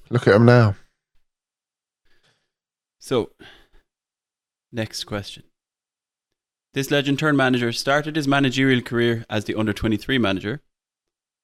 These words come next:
Speaker 2: before leaving the country of that club to manage Roma for a year, returning then to manage the senior team two years later.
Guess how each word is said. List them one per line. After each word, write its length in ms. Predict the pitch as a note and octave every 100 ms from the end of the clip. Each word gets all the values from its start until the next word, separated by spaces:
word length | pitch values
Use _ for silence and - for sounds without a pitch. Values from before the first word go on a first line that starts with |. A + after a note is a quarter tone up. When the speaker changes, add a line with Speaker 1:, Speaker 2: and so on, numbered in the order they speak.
| _ _ _ _
Speaker 2:
before 280 | G#2+ A#2+
leaving 320 | B2+ D#3+ D#3 B2
the 80 |
country 400 | A2+ A2 G2+ G2+
of 100 | G2 F#2
that 160 | G2
club 240 | - G2+ - - _
to 100 | -
manage 240 | A2+ G#2+ G#2
Roma 340 | A2 B2 A#2
for 180 | G#2+ G#2+
a 60 | G#2
year, 300 | G2+ C#3+ F3 _ _ _ _ _ _ _ _ _ _ _ _ _
returning 540 | G#2+ G2 C#3+ C3+ B2 A#2
then 180 | A#2 A2
to 120 | A2
manage 320 | A2+ A2 G#2
the 80 | G#2+
senior 320 | - A#2+ A2+
team 340 | - G2 G2+ - _ _ _ _ _ _ _ _ _ -
two 160 | A2+
years 200 | G#2 G2
later. 320 | G2+ F2 F2